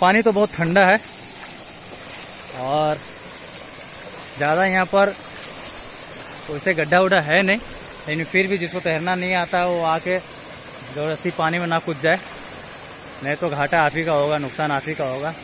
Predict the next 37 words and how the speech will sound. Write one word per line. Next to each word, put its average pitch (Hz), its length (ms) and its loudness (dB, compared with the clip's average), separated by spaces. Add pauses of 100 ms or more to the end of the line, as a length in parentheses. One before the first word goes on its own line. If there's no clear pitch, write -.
(500)
और 135 100 -2
देख 160 180 2
सकते 185 260 0
हैं 180 60 6
ये 175 160 6
waterfall, 165 520 2 (2750)
और 147 100 0
वो 180 160 6
देखिए 196 260 2
वो 190 80 2
बंदा 180 280 0
बैठा 180 260 0
हुआ 196 120 2
जिसको 185 200 -4
तैरने 180 360 0
नहीं 185 160 0
आता 165 220 2
है, 175 180 0
इसीलिए 170 280 -2
वो 170 80 0 (260)
<laughs> - 240 -8
आ 185 260 8
रहा 196 140 8
नहीं 185 120 2
है 185 80 4
पानी 165 300 2
पे। 190 160 0 (500)
और 139 180 -2
मैं 160 180 2
आ 165 140 6
चुका 175 220 0
हूँ 170 100 2
पानी 160 260 4
में, 196 120 2 (580)
और 139 100 2
ये 165 220 4
रहा 165 260 4